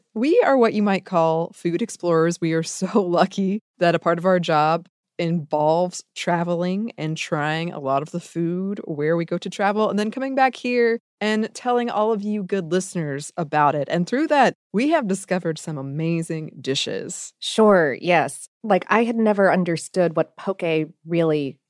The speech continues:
Speaker 2: could be, and it is delightful.
Speaker 1: It is stunningly good.
Speaker 2: Mm-hmm. Yeah, which we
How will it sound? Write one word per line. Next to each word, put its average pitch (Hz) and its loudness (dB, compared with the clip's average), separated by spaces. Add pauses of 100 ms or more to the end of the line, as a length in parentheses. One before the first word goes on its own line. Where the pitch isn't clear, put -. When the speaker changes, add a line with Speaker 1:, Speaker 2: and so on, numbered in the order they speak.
(180)
Speaker 2:
could 202 -4
be, 220 -4 (320)
and 165 0
it 165 0
is 147 -4 (260)
delightful. 151 0 (260)
Speaker 1:
It 165 -2 (480)
is 156 -6
stunningly 147 -6
good. 123 -6 (340)
Speaker 2:
Mm-hmm. 202 2
Yeah, 220 4 (260)
which 175 -4
we 180 2